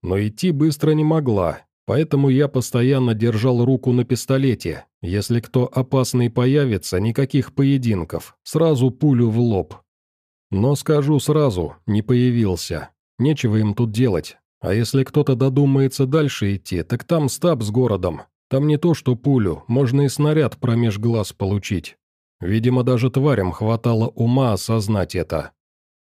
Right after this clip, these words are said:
На ночлег мы остановились в чистом поле, если можно назвать полем каменистую пустошь. Вокруг нас не было никого и ничего, дорога осталась метрах в двухстах справа.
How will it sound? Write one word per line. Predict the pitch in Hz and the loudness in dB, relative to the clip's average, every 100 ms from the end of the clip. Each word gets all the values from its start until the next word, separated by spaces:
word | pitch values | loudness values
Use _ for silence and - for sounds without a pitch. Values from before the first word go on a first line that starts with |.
| _ _ _ _ | _ _ _ _
На | 82 87 | -2 0
ночлег | 101 - 143 170 156 | -2 -2 0 0 0
мы | 160 156 | 0 2
остановились | 147 - 139 135 131 151 143 127 | 0 0 0 0 2 2 0 -2
в | - | -6
чистом | - 143 127 135 127 | -2 -2 0 0 0
поле, | 117 143 127 87 71 - _ _ _ - | 2 2 2 0 -4 -14 _ _ _ -8
если | 85 95 95 120 | -2 -2 0 2
можно | 123 123 107 117 | 2 2 2 2
назвать | 120 107 117 113 - | 2 0 0 -2 -2
полем | 151 143 98 | 0 2 0
каменистую | 87 110 123 139 139 - 135 131 | -2 0 2 2 0 0 0 0
пустошь. | 127 131 107 - 82 - - _ _ _ _ _ _ | 0 -2 -2 -4 -8 -8 -18 _ _ _ _ _ _
Вокруг | - 95 110 170 156 | -4 -2 2 0 2
нас | 175 175 147 | 2 2 0
не | 139 156 | 0 2
было | 147 147 | 2 2
никого | 147 139 139 135 143 | 2 2 2 2 4
и | 135 | 4
ничего, | 135 131 - 143 117 80 - _ - | 2 0 0 0 2 -2 -4 _ -6
дорога | 85 98 139 156 101 | -2 2 2 2 2
осталась | 87 - 156 147 123 | 0 0 0 2 0
метрах | 107 123 143 135 - | 0 0 2 0 -2
в | 101 | -4
двухстах | 104 127 117 - - 135 - | 0 0 -2 -4 -2 -2 -4
справа. | - - 113 90 80 71 | -6 -2 0 0 -4 -8